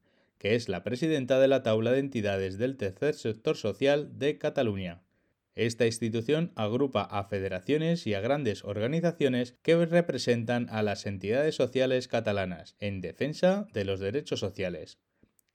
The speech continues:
Conoceremos a Francina, una perito calígrafo judicial que comenzó ayudando al cura del barrio en un pequeño voluntariado y se fue involucrando cada vez más en ayudar a los demás, llegando a ser actualmente la presidenta de esta entidad.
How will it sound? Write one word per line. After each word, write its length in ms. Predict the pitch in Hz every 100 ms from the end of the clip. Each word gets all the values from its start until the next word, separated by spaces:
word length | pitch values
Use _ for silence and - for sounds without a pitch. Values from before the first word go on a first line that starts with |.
| _
Conoceremos 600 | 127 139 147 165 185 180
a 80 | 165
Francina, 580 | 143 120 120 92 85 _ _ -
una 320 | 143 101 92
perito 400 | 95 98 95 90
calígrafo 640 | 87 135 147 101 - 110
judicial 760 | - 156 147 98 - 135 139 139 _ _ _
que 140 | 139 139
comenzó 460 | 151 151 - 190
ayudando 520 | 170 131 123 110 101
al 160 | 92 95
cura 280 | - 156 110
del 160 | 131
barrio 360 | 143 107 107 110
en 100 | 113
un 180 | 147 151
pequeño 480 | - 101 110 113 110
voluntariado 840 | 107 104 98 98 98 92 82 - _
y 80 | 107
se 160 | 107 98
fue 260 | 120 113
involucrando 880 | 98 95 135 151 - 113 101 90 -
cada 240 | 151 147
vez 240 | 107 143 131
más 400 | 113 110 113 -
en 160 | 120 120
ayudar 580 | 110 95 98 147 180 -
a 120 | 117 113
los 200 | 113 107
demás, 480 | 101 87 - - _ _ _
llegando 400 | 123 156 180 170
a 40 | 131
ser 240 | 110 98
actualmente 640 | 101 110 113 120 120 143
la 160 | 143 110
presidenta 640 | 104 107 101 101 95 131 -
de 180 | 120 143
esta 180 | -
entidad. 480 | 101 95 87 85 -